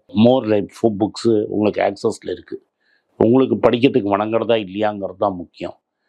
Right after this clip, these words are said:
அதனால உலகத்தை மாத்துறேன்னு கிளம்பாதீங்க, கான்ஸ்டன்ட்டா உங்களை நீங்க மாத்திக்கங்க. காந்தி சொன்னது எனக்கு ஞாபகம் வருது, "எல்லா கதவையும் திறந்து விடுங்க, காத்துக்கள் அடிக்கட்டும்."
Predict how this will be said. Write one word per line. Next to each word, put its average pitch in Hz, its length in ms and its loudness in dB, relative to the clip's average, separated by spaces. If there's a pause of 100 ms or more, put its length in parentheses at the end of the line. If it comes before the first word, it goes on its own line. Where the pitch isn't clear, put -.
(380)
அதனால 95 720 2 (320)
உலகத்தை 120 480 0
மாத்துறேன்னு 104 600 -4
கிளம்பாதீங்க, 85 760 -2 (580)
கான்ஸ்டன்ட்டா 117 560 2
உங்களை 104 380 2
நீங்க 98 260 -4
மாத்திக்கங்க. 90 680 -6 (680)
காந்தி 117 320 4
சொன்னது 101 340 2
எனக்கு 92 220 -2
ஞாபகம் 92 440 2
வருது, - 180 -8 (140)
"எல்லா 110 320 4
கதவையும் 117 420 2
திறந்து 107 360 0
விடுங்க, 92 540 -4 (440)
காத்துக்கள் 107 440 4
அடிக்கட்டும்." 90 580 -4